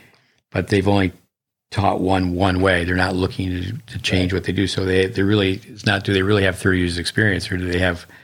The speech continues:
Speaker 1: one year experience thirty times?
Speaker 2: Right.
Speaker 1: Um, you know, for example, uh, even to this day, I think that, you know, with Braden, we tell our students, you know, we don't, wouldn't want people to have he-, hero worship for, Okay, well, Vic was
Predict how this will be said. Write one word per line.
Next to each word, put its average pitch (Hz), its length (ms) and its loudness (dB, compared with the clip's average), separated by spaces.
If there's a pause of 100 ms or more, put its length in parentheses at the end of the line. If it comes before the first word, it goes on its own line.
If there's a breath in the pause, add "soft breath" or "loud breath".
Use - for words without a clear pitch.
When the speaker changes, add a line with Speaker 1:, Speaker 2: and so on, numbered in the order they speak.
(400 loud breath)
Speaker 1:
one 107 220 2
year 95 200 2
experience 90 520 -2
thirty 90 260 0
times? 92 580 -2
Speaker 2:
Right. 87 280 -8 (520)
Speaker 1:
Um, 90 460 0 (560)
you 101 100 -2
know, 95 120 4
for 107 140 0
example, 95 520 2 (680 soft breath)
uh, 92 160 0
even 123 240 4
to 110 120 2
this 101 180 2
day, 95 340 2
I 87 60 0
think 90 280 -6
that, 90 200 -8 (180)
you 104 100 -20
know, 90 80 -8
with 90 260 -4
Braden, 107 420 2
we 92 220 -4 (600)
tell 98 180 0
our 92 120 2
students, 90 320 -4
you 92 80 -6
know, 95 140 -6
we 98 200 -4
don't, 101 140 -4
wouldn't 98 160 -2
want 95 160 -2
people 95 240 -6
to 90 80 -2
have 87 140 -2
he-, - 100 -10
hero - 500 -2
worship 95 380 -4
for, 101 200 -6
Okay, 98 220 -8
well, 95 140 -6
Vic 98 300 -2
was 92 260 -2